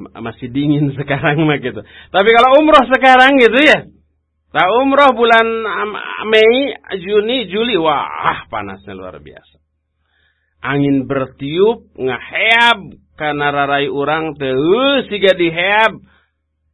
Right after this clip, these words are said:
ku hawa tina open, gitunya, anu nuju melembolu,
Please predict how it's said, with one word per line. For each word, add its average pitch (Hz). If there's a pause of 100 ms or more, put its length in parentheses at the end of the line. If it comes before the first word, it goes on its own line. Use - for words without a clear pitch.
(400)
ku 160
hawa 165 (640)
tina 160 (160)
open, 208
gitunya, 165
anu 151
nuju 147 (1040)
melembolu, 160